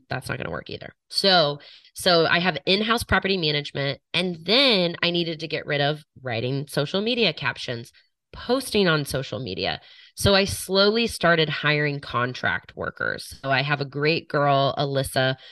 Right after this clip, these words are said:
who does my social media. And this is just her little side hustle, which is cool 'cause I'm helping her quit her J O B because she's starting, like, a consulting business with entrepreneurs, helping with their, with,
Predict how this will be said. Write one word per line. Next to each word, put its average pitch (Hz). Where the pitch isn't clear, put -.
who 160
does 139
my 151
social 143
media. 131
And 165
this 170
is 202
just -
her 254
little 254
side -
hustle, 139
which 156
is 170
cool 165
'cause -
I'm 156
helping 156
her 190
quit -
her 233
J 160
O 151
B 156
because 156
she's 185
starting, 165
like, 151
a 143
consulting 147
business 135
with 139
entrepreneurs, 135
helping 135
with 117
their, 143
with, 156